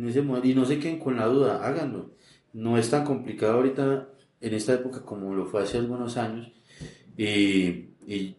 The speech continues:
pues, yo considero que Bitcoin le puede servir a todo el mundo, a cualquier persona. Y yo estoy seguro que, que más y más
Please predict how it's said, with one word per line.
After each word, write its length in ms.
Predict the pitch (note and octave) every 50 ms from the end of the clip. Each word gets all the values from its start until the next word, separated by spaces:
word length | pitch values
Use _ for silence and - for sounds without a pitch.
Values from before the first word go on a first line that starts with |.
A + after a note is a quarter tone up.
| _ _ -
pues, 160 | G#2+ F#2+ F#2
yo 140 | F#2+ F#2 -
considero 360 | B2+ A#2+ B2 C3 C3 C#3+ C#3
que 120 | - B2+
Bitcoin 280 | A2+ G#2 - - C3+ C3
le 60 | B2+
puede 140 | - - -
servir 320 | C3 B2 B2 A2 G#2 G#2
a 260 | A#2 A#2+ - - - -
todo 320 | - - A#2+ A#2 B2 C#3+ C#3+
el 60 | C3+
mundo, 280 | C3+ C#3+ C#3 B2+ A2+
a 80 | - -
cualquier 340 | G#2+ F#2 - - G#2 G2+ -
persona. 460 | - A#2 - C#3 C3+ G2 F2+ F2+ - _ _ _ _ _ _ _ _ _ _ _ _ -
Y 600 | - A2+ A2 A2 A2 G#2+ G#2 G#2 G#2 G#2 G2+ G2+ -
yo 160 | A#2 G#2+ G2+
estoy 320 | G2+ - - - C#3 C3
seguro 380 | C3 C3+ C3+ C3+ C#3 C#3+ C3 -
que, 380 | - A#2 G#2+ G2+ G2+ F#2+ - - _ _ _ _ _ _ _ _ _ _ _ _ - _ -
que 120 | - A2+
más 260 | G2+ G2+ G#2+ A2 A2 B2+
y 60 | B2+
más 420 | B2 B2 B2 B2 B2 B2 - -